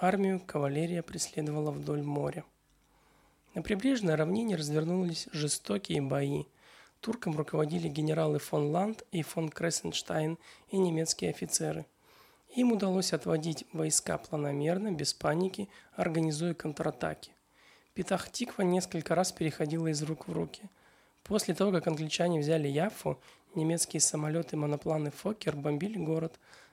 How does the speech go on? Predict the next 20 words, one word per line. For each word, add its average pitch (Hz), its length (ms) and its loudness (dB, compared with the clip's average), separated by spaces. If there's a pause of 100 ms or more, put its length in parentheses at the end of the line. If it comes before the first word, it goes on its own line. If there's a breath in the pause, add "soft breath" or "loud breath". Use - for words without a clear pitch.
(100)
Взлетали 190 580 0
эти 180 120 -4
самолеты 165 540 0
с - 140 2
аэродрома 165 520 0
под 170 220 -6
Рамли, 151 380 2 (420 loud breath)
который 151 380 0
намного 156 420 2
позже 165 320 0
станет 143 400 0
международным 147 640 0
аэропортом 147 640 -4
Израиля. 151 460 -2 (800 soft breath)
Между 151 320 -2
тем, 190 320 0
еще 147 260 -2
до 151 160 -2
октябрьских 165 640 -4
боев, 147 460 0